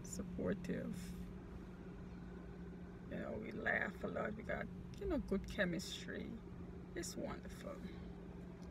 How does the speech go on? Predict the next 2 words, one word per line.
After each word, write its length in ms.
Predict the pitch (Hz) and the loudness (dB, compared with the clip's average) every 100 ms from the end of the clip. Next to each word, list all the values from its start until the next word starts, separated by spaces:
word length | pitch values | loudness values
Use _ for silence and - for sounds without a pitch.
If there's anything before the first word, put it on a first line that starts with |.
| - - - - - - - - - - - - - - - - | -6 -6 -6 -6 -4 -4 -4 -4 -4 -6 -6 -6 -6 -6 -6 6
But, 220 | 233 254 | 8 8
um, 420 | 254 247 247 240 | 8 8 8 4